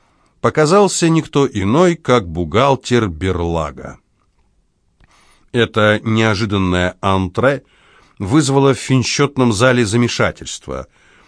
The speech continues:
Борисохлебский поскользнулся на своей винтовой тарелочке, и календарный листок впервые, может быть, за три года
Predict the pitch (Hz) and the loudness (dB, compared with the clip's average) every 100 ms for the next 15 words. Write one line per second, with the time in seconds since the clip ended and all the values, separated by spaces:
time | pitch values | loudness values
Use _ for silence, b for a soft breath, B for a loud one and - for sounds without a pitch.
0 | b 95 113 - 151 190 214 - 196 185 | b 0 0 2 0 0 -2 -4 -6 -6
1 | 170 - 139 110 165 185 - 156 123 123 | -4 -2 0 2 0 0 0 0 2 0
2 | - 123 120 123 117 113 127 - 101 92 | 0 0 0 0 0 0 0 0 0 0
3 | 87 - - 165 - 101 85 95 92 92 | -2 -8 -8 -8 -6 -6 -4 -4 -2 0
4 | 87 87 85 - - 82 - 127 135 151 | -2 -2 -4 -8 -10 -12 -8 -8 -4 -4
5 | 151 151 143 147 147 135 151 143 143 156 | -4 -6 -8 -8 -6 -4 -4 -6 -6 -4
6 | 151 | -4